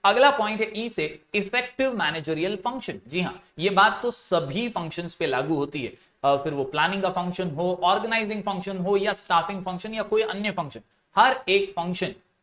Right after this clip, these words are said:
मैनेजर के लिए बहुत effective होता है, क्योंकि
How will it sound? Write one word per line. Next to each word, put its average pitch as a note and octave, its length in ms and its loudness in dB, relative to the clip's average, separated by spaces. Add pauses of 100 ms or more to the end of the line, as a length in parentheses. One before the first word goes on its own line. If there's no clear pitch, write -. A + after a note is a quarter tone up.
(140)
मैनेजर G3 540 2
के F3 140 -2
लिए E3 220 2
बहुत C3 460 -6
effective C#3 440 -4
होता A#2+ 320 -2
है, A2+ 200 -8 (160)
क्योंकि F3+ 360 -4